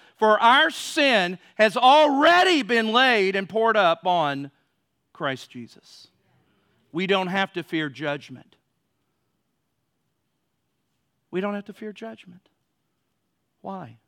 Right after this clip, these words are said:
'Cause Jesus received our judgment. He bore the wrath of God.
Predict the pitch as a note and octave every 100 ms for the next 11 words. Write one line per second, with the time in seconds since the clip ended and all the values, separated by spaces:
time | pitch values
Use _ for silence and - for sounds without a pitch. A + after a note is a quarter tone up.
0 | _ _ _ D#3 C3 F#3 G3 D#3+ D#3 -
1 | D3+ C#3+ - A3 A3 D#3+ B2+ C#3+ B2 _
2 | _ _ _ _ _ _ - B2 G#2+ -
3 | C#3+ - _ _ _ _ _ _ _ _
4 | _ _ _ _ _ _ _ _ _ _
5 | _ - C#3 B2+ D3 F3 G#3+ F#3+ C3+ B2+
6 | C#3+ F3 G3 G3 G3 D#3+ D3 C#3 C#3 D3
7 | D#3+